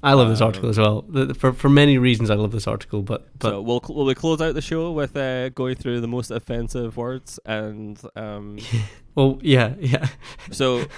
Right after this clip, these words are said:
Speaker 1: <laughs>
Speaker 2: so I'll put, I'll put the show, the link in the show notes so that people can look at it alongside us. It is absolutely brilliant.
Speaker 1: <laughs> Some of them are
Speaker 2: It's
Speaker 1: just like, you kind of read it and you're like,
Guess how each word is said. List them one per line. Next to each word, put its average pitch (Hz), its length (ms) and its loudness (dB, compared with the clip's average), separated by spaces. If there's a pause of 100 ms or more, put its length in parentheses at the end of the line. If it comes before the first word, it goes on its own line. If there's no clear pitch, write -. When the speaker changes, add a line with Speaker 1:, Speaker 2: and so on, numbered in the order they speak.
(100)
Speaker 1:
<laughs> - 240 -12
Speaker 2:
so 131 180 -2
I'll 139 160 2
put, 170 120 -2
I'll 147 120 0
put 190 100 -4
the 180 80 -4
show, 143 400 -2
the 127 260 -2
link 127 240 -4
in 127 80 -6
the 107 60 -4
show 113 200 -4
notes 92 240 -8
so 110 120 -6
that 101 100 -6
people 110 200 -6
can 104 160 -8
look 107 160 -6
at 101 120 -6
it 92 80 -6
alongside 104 560 -6
us. 90 220 -10 (400)
It 127 100 -8
is 139 240 -4 (120)
absolutely 120 520 -2
brilliant. 107 400 -2
Speaker 1:
<laughs> 165 180 -4 (1800)
Some 190 220 0
of 190 80 4
them 180 160 2
are 165 60 0
Speaker 2:
It's 160 80 -6
Speaker 1:
just 160 180 -4
like, 135 420 0 (360)
you 151 140 0
kind 160 160 2
of 139 160 2
read 139 160 2
it 127 80 2
and 117 80 -2
you're 120 140 -4
like, 117 320 -6